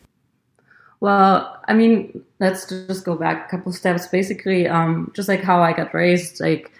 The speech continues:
art wasn't a thing in our family, and it's not, I'm not blaming anyone. Um, like, I don't blame my parents. I, they just have different interests, right? They're, like, super science-based, and they, um, love to travel, and they showed us the world in many ways, but,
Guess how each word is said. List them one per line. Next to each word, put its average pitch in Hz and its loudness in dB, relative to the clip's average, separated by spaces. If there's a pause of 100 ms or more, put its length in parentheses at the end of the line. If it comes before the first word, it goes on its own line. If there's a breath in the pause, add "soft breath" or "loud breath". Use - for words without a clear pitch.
(280 soft breath)
art 175 2
wasn't 170 2
a 165 0
thing 160 -2
in 156 0
our 160 -2
family, 165 0
and 156 -2
it's - -8
not, 165 2
I'm 180 4
not 170 2
blaming 156 2
anyone. 151 -2
Um, 147 -4 (400 soft breath)
like, - -2
I 156 2
don't 165 2
blame 156 0
my 147 0
parents. 156 0
I, 151 0
they 156 -2
just - -6 (300)
have 160 -6
different 160 -4
interests, 160 -2
right? 156 -2
They're, 160 -2
like, 151 -2
super 160 -4
science-based, 156 -2
and 147 -2 (360 loud breath)
they, 156 4
um, 147 0
love 151 -2
to - -12
travel, 175 2
and 156 0
they 151 -2
showed 160 -4
us 160 -4
the 151 -6
world 151 -4
in 151 -6
many 151 -4
ways, 165 -2
but, 156 -4